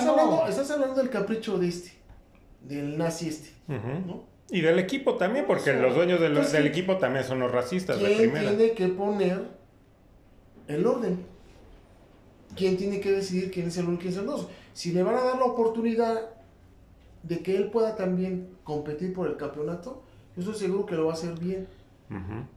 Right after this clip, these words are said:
Speaker 2: Pero si le prohíben y dicen que el número uno es el nazi y no él, tiene que acatar.
Speaker 3: Pero la justa sería, ¿quién es el uno y el dos? Pues en la pista que se vea.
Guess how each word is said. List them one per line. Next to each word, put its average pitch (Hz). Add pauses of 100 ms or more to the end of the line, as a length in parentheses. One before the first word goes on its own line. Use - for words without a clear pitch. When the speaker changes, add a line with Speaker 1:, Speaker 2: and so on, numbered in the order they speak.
(200)
Speaker 2:
Pero 175
si 180
le 180
prohíben 180
y 156
dicen 180
que 151
el 147
número 196
uno 185
es 180
el 143
nazi 165 (760)
y 131
no 170
él, - (600)
tiene 185
que 180
acatar. 156
Speaker 3:
Pero 135 (160)
la 143
justa 185
sería, 151
¿quién 180
es 190
el 156
uno 170
y 143
el 120
dos? 185
Pues -
en 143
la 143
pista 190
que 143
se 123
vea. 214